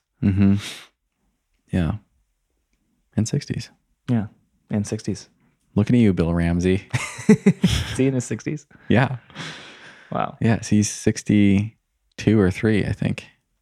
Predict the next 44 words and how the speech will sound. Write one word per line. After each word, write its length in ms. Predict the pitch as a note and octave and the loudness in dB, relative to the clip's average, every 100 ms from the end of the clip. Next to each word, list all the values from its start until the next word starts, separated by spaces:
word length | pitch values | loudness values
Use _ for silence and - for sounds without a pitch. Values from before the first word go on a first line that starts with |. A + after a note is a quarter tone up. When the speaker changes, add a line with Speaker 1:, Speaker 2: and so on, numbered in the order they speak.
| _ - | _ -2
Speaker 1:
I 40 | |
think 120 | A#2+ | 2
he 80 | A#2+ | 2
turned 240 | A#2 A2+ G#2 | 2 0 0
sixty, 340 | A#2 - F2 | -2 0 0
like, 180 | A#1 - | 0 -4
shortly 300 | - C2 F2 | -4 -2 0
after 220 | F2+ - | -2 -4
I 40 | |
interviewed 340 | F#2 F2+ G#2 G#2+ | -2 -2 -2 -2
him. 200 | G#2 G#2+ - | -4 -8 -4
Speaker 2:
Wow. 320 | A#2 F2+ B2 _ _ _ _ _ _ _ _ | -2 -2 -6 _ _ _ _ _ _ _ _
Speaker 1:
Yeah. 100 | A2+ G#2 | -4 -2
Speaker 2:
Epic. 360 | G#2+ F#2+ - - _ - | -4 -6 -10 -20 _ -4
Speaker 1:
Yeah. 160 | A2+ G#2+ G#2+ _ | -2 -2 -8 _
Speaker 2:
Yeah. 260 | A#2+ A2 B2 - | -6 -6 -6 -8
He's 160 | A2+ A2 | -6 -4
still, 300 | A#2 A2+ - | -4 -6 -4
he's 140 | A#2 A2+ | -6 -4
still 180 | A#2+ | -4
healthy. 360 | G2+ G#2+ A2 A2+ _ _ _ _ _ _ _ _ _ - | -4 -4 -6 -6 _ _ _ _ _ _ _ _ _ -2
Speaker 1:
He, 220 | G#2 G#2 | 4 4
uh, 280 | G2 F#2 F2+ | 4 4 2
Speaker 2:
Drinks 220 | A#2+ A2+ | 0 -2
like 120 | A#2+ G#2 | -2 -4
a 40 | |
fish 340 | - B2+ G#2 | 0 0 0
and 80 | G2+ | -4
he's 140 | F#2+ G#2 | -2 2
Speaker 1:
drinks 200 | G#2+ A2 | 2 4
Speaker 2:
still, 100 | A#2+ | 2
Speaker 1:
like 100 | A#2 | 4
a 20 | |
fish. 480 | A2+ D3+ D3 - - | 4 4 2 -2 -8
Speaker 2:
still 220 | - A#2+ | 0 0
sending 440 | - C3+ C#3+ D3+ C#3+ | 2 0 2 2 4
Speaker 1:
Has, 180 | A#2 C#3 | 4 2
Speaker 2:
five 60 | |
fourteen. 240 | C3+ C3+ B2 | 2 2 4
Speaker 1:
has 220 | A#2+ A2 | 2 2
fake 240 | A#2 A#2 | 2 2
hips, 380 | - A#2+ D3+ - | 4 4 4 -4
thinks 280 | - A2 - | 0 0 2
they're, 440 | G#2+ G#2 G#2 - | 2 4 2 0